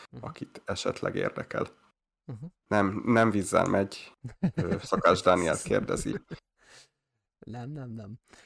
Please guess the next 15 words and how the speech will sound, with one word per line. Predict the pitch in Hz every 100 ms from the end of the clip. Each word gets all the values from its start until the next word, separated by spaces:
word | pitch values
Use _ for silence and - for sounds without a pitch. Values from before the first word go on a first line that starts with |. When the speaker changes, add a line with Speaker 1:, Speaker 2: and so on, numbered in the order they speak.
| _ _ _
Speaker 1:
Ö, | 151 160 160
és | - 196
hát | - 214
ugye | 220 208 208 208 - _ _ _ _ _
a | -
mi | 143 143
szempontunkból | 185 180 190 185 - 185 175 185 185 -
egy | 156 - _
picit | - 220 - 160 _
talán | 156 143 135
az | 139 131
is | 120
számíthat, | - 120 117 127 135 156 170 -
hogy | 135 131
ugye | 123